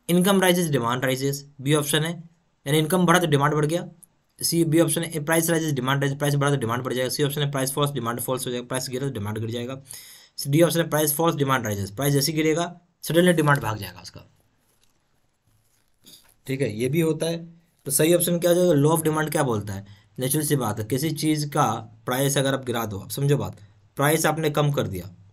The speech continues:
ठीक है, डिमांड जो होगा उसका ऑटोमेटिकली बढ़ जाएगा, है ना, प्राइस गिर जाएगा डिमांड बढ़ जाएगा। तो सही ऑप्शन क्या हो जाएगा? प्राइस फॉल्स demand rises, कि प्राइस गिर गया डिमांड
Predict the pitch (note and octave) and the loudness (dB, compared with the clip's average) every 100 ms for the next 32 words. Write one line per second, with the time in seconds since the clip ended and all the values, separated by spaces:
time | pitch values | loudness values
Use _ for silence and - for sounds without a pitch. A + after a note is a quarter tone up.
0 | _ - A2 C3+ D3 - - _ C3 A#2+ | _ -10 -8 -6 -8 -12 -20 _ -18 0
1 | C3+ C#3+ D3+ F3 F#3+ E3 E3 D#3+ E3 E3 | 4 6 6 6 4 4 4 4 4 2
2 | C#3 - D3+ - C3+ C#3 C#3 E3+ D#3+ D3 | -2 -2 -2 -2 -2 0 2 2 2 2
3 | C#3 C#3+ F3 F#3 C3 - - _ A#2 C#3+ | 2 0 0 2 0 -2 -14 _ -2 0
4 | D#3+ D#3+ E3+ F3 - _ _ _ _ C#3 | 0 0 -2 -8 -20 _ _ _ _ -2
5 | D3+ G#3+ D#3+ E3 D#3 D#3+ F3+ D#3 D#3 E3 | -2 0 0 0 0 2 4 4 2 2
6 | F3 F#3 G3 A#3+ A#3+ _ _ _ - - | 4 4 4 2 -4 _ _ _ -10 0
7 | D3 D3+ D#3+ D#3+ C#3 G#2 G#2 B2+ C#3 C#3 | 2 4 2 2 2 0 -4 -2 0 2
8 | D3+ B2 A#2 A2+ A#2 C3+ E3+ F3 - _ | 0 0 -2 -2 -2 0 -2 -4 -16 _
9 | _ B2+ B2+ C#3+ C#3+ E3+ F3 - - G#2 | _ -10 -4 2 4 4 2 -4 -8 -2
10 | C3 D3 E3 F3 F#3 - _ _ - A#2 | 0 2 4 2 0 -8 _ _ -12 -6
11 | C3 C3+ C#3 F3 | 0 4 4 2